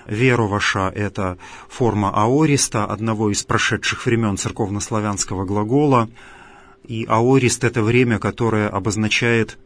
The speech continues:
законченное действие. Таким образом, вероваша —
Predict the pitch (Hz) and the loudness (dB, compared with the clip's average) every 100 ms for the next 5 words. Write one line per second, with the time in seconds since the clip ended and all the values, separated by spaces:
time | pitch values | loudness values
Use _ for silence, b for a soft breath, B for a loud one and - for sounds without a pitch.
0 | B B - 117 117 135 117 - 104 92 | B B -4 -4 0 0 2 0 -2 -4
1 | 87 87 104 104 95 - - 87 78 73 | -6 -8 -4 -2 0 -2 -6 -8 -10 -14
2 | _ B B - - 123 123 113 107 107 | _ B B -12 -4 0 0 2 0 0
3 | 101 101 104 135 135 113 107 - 107 101 | -2 -4 0 2 2 2 0 -2 -2 -4